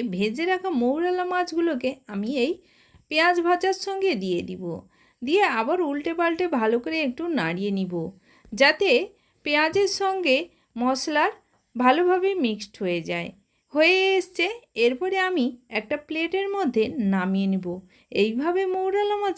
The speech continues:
রান্না করলে খেতে কিন্তু দারুণ লাগে। তো হয়ে গেছে, আমি নামিয়ে নিব। মাছগুলো তুলে নিয়েছি। আবারও সেই কড়াইতে পরিমাণ মতন তেল দিয়ে দিলাম। তেলটা দিয়ে আমি এখানে আগে থেকে আলু সরু সরু করে কেটে ধুয়ে নিয়েছিলাম,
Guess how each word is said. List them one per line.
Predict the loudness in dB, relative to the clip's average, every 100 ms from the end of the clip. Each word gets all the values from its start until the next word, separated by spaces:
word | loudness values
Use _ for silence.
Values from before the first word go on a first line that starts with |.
| -2
রান্না | 0 0 -2
করলে | -4 -6 -4
খেতে | -6 -4 -4
কিন্তু | -4 -4 -4 0
দারুণ | 0 0 0
লাগে। | -2 -2 -6 -14 -18 _ _ _ _ _
তো | -2
হয়ে | 2 2 4
গেছে, | 2 2 0 -2 -4
আমি | -4 -2 0
নামিয়ে | 0 -2 -2 -2
নিব। | -2 -4 -6 -12 _ _ _ _ _ _ _ _ 2
মাছগুলো | 4 4 4 4 2
তুলে | 2 2
নিয়েছি। | 2 -2 -2 -2 -4 0
আবারও | 2 4 2
সেই | 0 -2 0
কড়াইতে | 0 0 0 2 0 0
পরিমাণ | -2 0 -2 -2
মতন | -4 -2 -4
তেল | 0 2 2
দিয়ে | 0 0 2
দিলাম। | 2 4 4 0 -18 -20 _ -2
তেলটা | 0 2 0 2
দিয়ে | 4 6 4 2
আমি | 0 0 -2
এখানে | -2 2 2
আগে | 2 0
থেকে | -6 -4 -4 -4 -4 2
আলু | 2 2
সরু | -2 -4 -4
সরু | -4 -4 -4
করে | -2 0 0 -2 -2
কেটে | 2 2 0 -4
ধুয়ে | -2 2 2
নিয়েছিলাম, | 0 -4 -4 -4